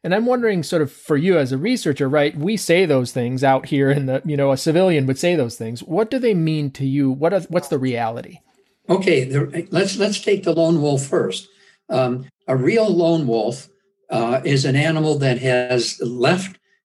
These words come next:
Speaker 2: its pack, and it, it becomes sexually mature. Think of it as a, a, a, say, a, a twenty-year-old human,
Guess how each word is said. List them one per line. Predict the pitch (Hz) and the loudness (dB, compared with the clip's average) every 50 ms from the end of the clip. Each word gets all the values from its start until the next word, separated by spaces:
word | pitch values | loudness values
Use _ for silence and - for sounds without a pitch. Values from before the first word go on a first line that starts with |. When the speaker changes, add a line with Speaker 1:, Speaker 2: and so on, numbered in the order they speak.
| _ _ | _ _
Speaker 2:
its | 147 151 151 - | -2 -2 -2 -4
pack, | - - - 156 135 104 107 104 104 - - - _ _ _ _ _ _ - | -8 -6 -4 -4 -4 -4 -4 -6 -8 -12 -14 -20 _ _ _ _ _ _ -4
and | 123 131 120 123 131 135 - | -2 -2 0 -2 -2 -4 -2
it, | 127 135 135 - | -2 -2 0 0
it | 143 131 135 - - | 0 -2 -2 -2 -2
becomes | 143 135 - 151 143 131 135 | -4 -2 0 2 2 2 2
sexually | - 160 147 139 - - 151 139 | 0 0 -2 -2 -2 -2 0 2
mature. | 139 135 135 - 151 127 113 | 2 0 2 2 2 2 2
Think | 101 - 165 151 135 | 2 0 -2 0 2
of | 160 143 | 2 2
it | 147 147 139 | 2 2 0
as | 135 120 135 | 0 0 0
a, | 135 117 110 - - _ _ _ _ _ - | -2 -2 -2 -6 -12 _ _ _ _ _ -8
a, | 143 139 135 123 131 135 139 135 | -6 -6 -4 -4 -2 -2 -2 -2
a, | 135 | -2
say, | - - 156 143 139 139 | -2 0 2 2 4 4
a, | 131 120 117 | 4 2 0
a | 123 135 - 123 120 117 117 110 | -2 -4 -6 -6 -4 -4 -6 -6
twenty-year-old | - - 180 156 147 143 135 131 131 131 127 123 117 | -2 0 0 2 4 4 4 4 4 4 2 2 2
human, | - 147 135 113 101 101 95 | 0 0 2 2 0 -2 -6